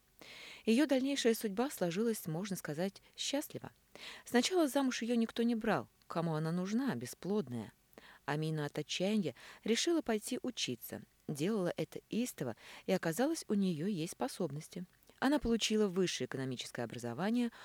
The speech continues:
устроилась на хорошую работу, влилась в коллектив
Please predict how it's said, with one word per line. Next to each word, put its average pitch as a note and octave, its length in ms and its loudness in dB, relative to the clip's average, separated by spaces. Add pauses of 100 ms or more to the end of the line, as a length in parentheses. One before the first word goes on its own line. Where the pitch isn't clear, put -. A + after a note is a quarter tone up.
(180)
устроилась B3+ 520 2
на C3 60 -4
хорошую B2 460 -6
работу, C3 480 -2 (240)
влилась G3+ 380 4
в - 100 -16
коллектив D3+ 600 -4